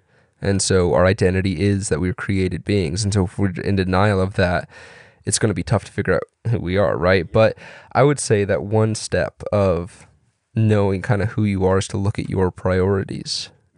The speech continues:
Speaker 1: And 'cause the thing that you hold in highest regard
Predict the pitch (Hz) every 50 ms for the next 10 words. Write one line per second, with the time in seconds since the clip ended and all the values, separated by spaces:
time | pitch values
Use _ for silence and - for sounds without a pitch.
0 | _ - 101 98 95 92 90 80 - - - - - 117 110 110 101 - - -
1 | 123 117 113 113 113 107 - - - - 98 98 101 104 107 107 104 104 104 107
2 | 120 - _ _ _ _ _ _ _ _ _ _ _ _ _ _ _ _ _ _
3 | - - 113 110 110 113 117 110 101 95 113 107 98 101 104 98 - - - 90
4 | 98 - - 82 92 98 104 127 143 -